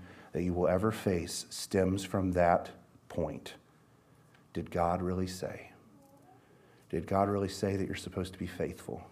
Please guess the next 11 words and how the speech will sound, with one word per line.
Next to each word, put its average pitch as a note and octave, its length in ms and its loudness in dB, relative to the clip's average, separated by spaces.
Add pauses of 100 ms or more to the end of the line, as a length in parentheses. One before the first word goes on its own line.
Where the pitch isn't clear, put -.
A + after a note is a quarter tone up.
(720)
Did - 120 -10
God F2+ 240 6
really F#2+ 200 2
say F#2 300 0
that F2+ 160 0
you're - 80 0
supposed F#2 440 -4
to - 80 -8
protect - 440 -6
your - 180 -4
eyes? E2+ 560 0